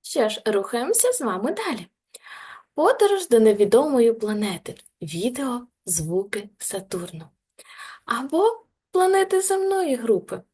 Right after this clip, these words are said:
Меркурій, Венера, Земля, Марс. Чи Місяць. Подивіться, як фантастично він зображений.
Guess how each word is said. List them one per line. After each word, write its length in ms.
Меркурій, 680
Венера, 600
Земля, 440
Марс. 600
Чи 400
Місяць. 680
Подивіться, 540
як 100
фантастично 760
він 180
зображений. 760